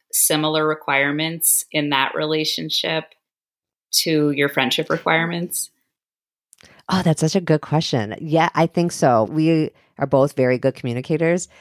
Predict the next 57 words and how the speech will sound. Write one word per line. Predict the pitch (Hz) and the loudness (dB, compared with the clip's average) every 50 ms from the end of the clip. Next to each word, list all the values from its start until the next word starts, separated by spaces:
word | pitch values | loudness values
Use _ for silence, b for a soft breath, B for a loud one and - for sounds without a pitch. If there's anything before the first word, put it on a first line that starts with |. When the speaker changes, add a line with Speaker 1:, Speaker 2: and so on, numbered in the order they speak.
| b b b _ _ _ | b b b _ _ _
Speaker 2:
When | - - 185 175 175 175 | -14 0 0 2 2 4
we | 175 170 160 | 2 2 2
were | 147 151 143 131 135 120 117 _ _ _ - | 4 2 0 0 -4 -14 -18 _ _ _ 2
early, | 165 170 170 170 170 175 170 165 | 4 4 6 6 6 6 4 2
early | - 143 143 143 135 135 131 | 2 2 2 2 2 2 2
dating, | 139 120 117 113 110 - - - - - - _ _ - | 2 2 2 2 0 -4 -4 -10 -14 -18 -20 _ _ 0
I | 147 147 | 0 2
mean, | 143 139 139 | 2 2 2
it | 139 131 | 2 0
might | 131 131 131 | -2 -2 -2
have | 131 | -2
been | 135 127 123 | -2 -2 -2
within | 123 123 127 - 123 117 113 113 113 117 123 - _ _ _ _ _ _ _ _ - | -2 -4 -4 -2 -2 -2 -2 -2 -4 -6 -8 -10 _ _ _ _ _ _ _ _ -8
the | 143 135 | -8 -6
first | - - 123 117 - 131 | -2 -2 -2 -2 -2 -2
month. | 127 120 107 - - - | 0 0 -2 -2 -4 -6
He's | 156 160 170 160 | 0 0 0 0
four | - - 156 147 | 4 2 2 4
years | 135 135 131 - | 4 2 2 2
older. | 123 107 107 110 110 120 | 2 0 0 -2 -6 -2
We | 131 143 | 0 2
met | 139 139 131 113 | 2 2 2 0
when | 139 135 | 0 0
I | 123 | 0
was | 127 123 - | 0 0 0
a | 131 | -2
senior | - - - 127 123 120 120 120 117 | -2 -2 -2 -2 -2 0 0 -2 -2
in | 120 120 | -4 -4
college | - 127 113 113 117 113 131 | -2 0 2 2 0 0 -2
and | 127 | -2
he | 139 135 | -2 0
was | 123 120 127 | -2 -2 -2
in | 120 | -4
graduate | 110 117 110 110 104 113 113 117 - | -4 -2 -4 -2 -2 -4 -4 -4 -6
school. | - - 110 107 123 | -4 -4 -2 -2 0
So | - 151 160 | 0 2 2
he | 196 233 | 2 2
was, | 285 339 294 | 2 0 2
like, | - 170 - | 2 0 0
quite | - - - 147 135 | -2 -2 0 2 2
a | 147 135 | 2 2
bit, | 143 127 | 2 0
I | 113 | 2
mean, | 139 240 | 2 0
I | 226 | 0
was | 233 165 | 2 2
young. | 143 139 123 104 104 | 2 2 2 2 0
I | 120 | 0
was | 131 143 - | 0 -2 -2
twenty-one | - - 147 143 135 131 123 117 110 110 110 110 - | 0 -2 0 0 2 2 2 0 0 -2 -4 -8 -6
and | 131 131 | -6 -4
he | 131 131 120 | -2 -2 -4
was | 110 113 | -4 -6
twenty-five | - - 113 110 110 - - - - - 143 - - | -8 -8 -6 -6 -6 -4 -4 -4 -4 -4 -10 -6 -4
when | 135 127 | -2 0
we | 123 120 | 0 0
met. | 113 104 - - | 0 -2 -6 -8